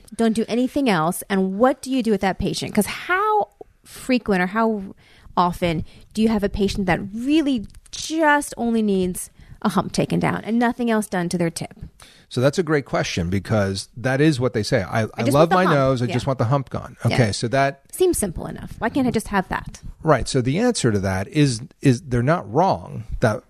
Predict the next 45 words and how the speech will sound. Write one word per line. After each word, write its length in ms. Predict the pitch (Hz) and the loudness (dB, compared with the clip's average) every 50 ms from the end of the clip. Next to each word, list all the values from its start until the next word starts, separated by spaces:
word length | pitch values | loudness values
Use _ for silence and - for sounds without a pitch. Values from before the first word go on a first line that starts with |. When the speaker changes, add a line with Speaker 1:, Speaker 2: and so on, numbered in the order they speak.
| - - | -4 0
Speaker 2:
but 260 | - 127 120 113 - | 2 2 2 0 -2
that's 260 | 117 123 113 - - | -2 -2 -2 -2 -2
not 160 | 135 120 113 - | -2 -2 -2 0
how 120 | - 117 | 0 0
you 160 | 107 101 101 | 0 0 -2
do 320 | 95 - 110 139 139 131 - | -4 -4 0 0 0 0 0
it. 80 | - _ _ - - - | -4 _ _ -20 -14 -10
Speaker 1:
Right. 160 | - - - - | -10 -10 -10 -8
Speaker 2:
So 100 | - - 123 | -2 0 0
you 140 | 107 110 107 | 2 0 0
have 240 | 107 143 127 - | 0 -2 -2 -2
to 80 | - 110 | -4 -8
tell 340 | - - - 147 147 143 135 | -6 -2 0 2 2 2 2
them, 460 | 110 107 101 95 95 95 101 117 - - - | 0 -2 -4 -4 -4 -6 -6 -8 -8 -4 -2
y-, 140 | 123 127 170 | -2 -2 0
you 80 | 127 | 0
know, 100 | 120 120 | 0 0
again, 340 | 117 113 110 131 127 117 107 | 0 2 2 2 2 2 0
they're, 320 | 101 107 104 107 107 95 - _ - - - _ - - - - - _ _ _ _ | 0 0 2 2 0 -2 -6 _ -20 -20 -20 _ -20 -20 -20 -20 -20 _ _ _ _
the 100 | 123 127 | 0 2
only 180 | 131 139 156 160 | 4 4 4 2
person 320 | - 156 156 135 - 135 127 | 2 0 -2 -2 -2 -2 0
that 120 | 123 120 - | 0 0 0
can 160 | 123 113 107 | 0 -2 -2
tell 240 | - - 127 110 107 | 0 0 0 0 0
me 240 | 113 120 117 113 | -2 -2 -2 -2
how 140 | 110 110 120 | 0 0 2
to 80 | 113 113 | 2 2
do 140 | 101 117 110 | 2 2 2
rhinoplasty 720 | 107 110 110 110 113 - - 127 120 110 - - 156 165 - | 2 2 0 0 0 0 0 0 0 -2 -2 -2 -4 -2 0
is 140 | 117 104 113 | 0 0 0
another 500 | 107 98 98 101 104 101 98 95 - - _ _ _ _ _ _ _ _ _ _ | 0 0 0 0 0 0 -2 -4 -6 -10 _ _ _ _ _ _ _ _ _ _
plastic 320 | - 113 - - - - - | 4 4 6 4 2 -2 0
surgeon. 320 | - 87 80 76 - - - _ _ _ - | -2 -2 -2 -4 -8 -16 -20 _ _ _ 0
I'm 320 | - 113 107 104 107 104 | 2 2 2 2 0 0
not, 280 | 110 113 104 104 110 - _ _ _ _ - 113 | 0 2 0 0 -2 -6 _ _ _ _ 0 2
I 60 | 107 | 2
don't 160 | 107 101 101 - | 2 2 2 2
take 160 | 120 117 104 | 0 2 2
instructions 600 | 120 104 - - - 123 110 - - 120 113 - | 0 -2 -2 -2 -2 -2 0 0 0 0 0 0
from 140 | - 113 104 | -2 -4 2
patients 320 | - 123 120 107 117 107 - | 4 4 4 4 2 -2 -2
'cause 120 | - 95 | -4 -2
they're 120 | 107 104 | 0 2
not 200 | 107 110 110 - | 2 2 2 2